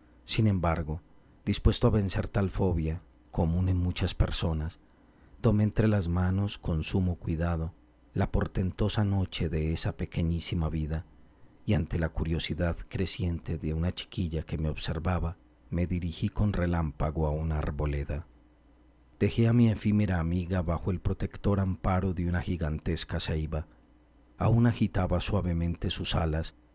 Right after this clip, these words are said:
cuando al partir recité en voz alta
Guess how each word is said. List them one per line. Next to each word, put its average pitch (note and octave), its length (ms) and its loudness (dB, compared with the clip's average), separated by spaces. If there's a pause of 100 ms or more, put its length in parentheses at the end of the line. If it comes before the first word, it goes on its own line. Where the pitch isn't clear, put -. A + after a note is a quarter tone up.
(220)
cuando G#2 260 2
al G2+ 80 2
partir G#2 560 0 (220)
recité - 480 -2
en F#2 140 0
voz F2 200 -4
alta E2+ 420 -4